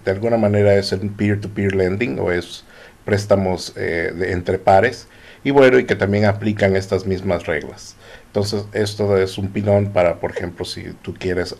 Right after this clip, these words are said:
empezar una, un, un trial o una prueba de tu idea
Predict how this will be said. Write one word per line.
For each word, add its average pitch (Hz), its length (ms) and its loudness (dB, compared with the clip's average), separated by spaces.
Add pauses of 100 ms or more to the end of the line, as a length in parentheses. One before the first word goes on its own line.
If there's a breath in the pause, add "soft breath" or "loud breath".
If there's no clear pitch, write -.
empezar 98 720 4
una, 95 640 0
un, 98 420 -2 (440 loud breath)
un 101 440 2
trial 98 420 6
o 78 100 -6
una 90 340 -4
prueba 92 400 4
de 85 160 -4
tu - 160 -12
idea 90 440 0